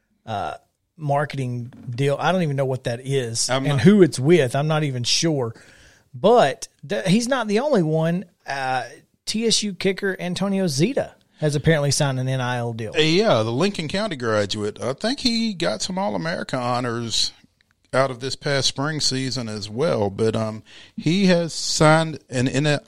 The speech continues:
Speaker 2: N I L deal with Boost Mobile. I wonder if he uses Boost Mobile.
Speaker 1: I mean, I, I'm sure
Speaker 2: If he didn't, I guess he does now, huh?
Speaker 1: <laughs> No doubt. It's, when it's free, you use it.
Speaker 2: Mm.
Speaker 1: A-, and,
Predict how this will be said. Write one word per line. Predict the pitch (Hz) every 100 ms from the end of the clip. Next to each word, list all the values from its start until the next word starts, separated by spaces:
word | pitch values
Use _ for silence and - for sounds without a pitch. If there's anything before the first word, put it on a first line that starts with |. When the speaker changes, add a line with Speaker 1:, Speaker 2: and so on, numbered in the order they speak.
| -
Speaker 2:
N | 139 156
I | 147 147 135
L | 143 151 151 147 - 104
deal | 135 151 156 156 127
with | 123 131 - _ _ _ _
Boost | 104 202 -
Mobile. | 147 190 160 - _ _ _ _ _ _ _ _ _ _ _ _ _ _
I | -
wonder | -
if | -
he |
uses | 151 180 262 127 101
Boost | 110 107 117
Mobile. | 107 95 - - _ _ _ _ _ -
Speaker 1:
I | 135
mean, | 160 160 147 143 -
I, | 131 135 143
I'm | 175 160
sure | - 170
Speaker 2:
If | 196
he | 165
didn't, | 208 165
I | 143
guess | 143 165 165
he |
does | 131 - 156 131
now, | 156 117 110 127 - _ _ -
huh? | - 196 - 147 -
Speaker 1:
<laughs> |
No | 156 143
doubt. | 143 143 120 -
It's, | 214 - - 190 135
when | 196
it's | 185 160 -
free, | 247 247
you | 180 151
use | 139 175 117
it. | 87
Speaker 2:
Mm. | 190 156 - - _ 170
Speaker 1:
A-, | 170 165
and, | 190